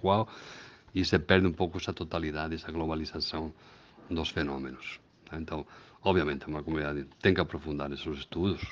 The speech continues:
né? Mas às vezes fica muito longe de entender toda essa complexidade, né? Então,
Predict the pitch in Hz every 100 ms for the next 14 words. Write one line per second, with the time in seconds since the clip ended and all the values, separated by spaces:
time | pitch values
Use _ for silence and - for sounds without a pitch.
0 | - 95 101 - - - _ - 85 85
1 | 85 82 85 80 - - 87 85 82 90
2 | 82 82 85 87 78 78 78 78 90 85
3 | 82 78 - 82 80 85 80 87 67 67
4 | 64 - - - 80 76